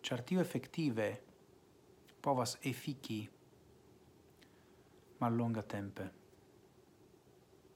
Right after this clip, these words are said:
Timo ja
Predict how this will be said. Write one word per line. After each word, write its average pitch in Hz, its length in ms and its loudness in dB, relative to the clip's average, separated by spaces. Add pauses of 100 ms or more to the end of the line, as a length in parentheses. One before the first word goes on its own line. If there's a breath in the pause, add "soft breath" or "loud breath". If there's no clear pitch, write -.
(1400)
Timo 123 380 2
ja 110 300 2